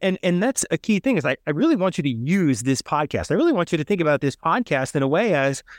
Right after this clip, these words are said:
you know, as a, um, a weekly, um, uh, as, as I am your weekly, um,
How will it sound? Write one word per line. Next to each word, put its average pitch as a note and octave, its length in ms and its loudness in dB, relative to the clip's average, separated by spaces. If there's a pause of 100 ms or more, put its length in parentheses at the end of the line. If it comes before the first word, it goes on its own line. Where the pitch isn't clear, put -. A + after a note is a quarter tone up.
(160)
you D#3+ 180 2
know, E3 60 2
as D#3 160 0
a, D#3 180 2
um, D3 360 0
a C#3 80 2
weekly, G#3+ 640 0
um, D3+ 440 0 (600)
uh, C3+ 320 0 (340)
as, D3+ 440 -2
as D3+ 260 0
I B3 140 0
am B3 180 2
your E3 260 4
weekly, F3 760 0 (340)
um, C3 400 0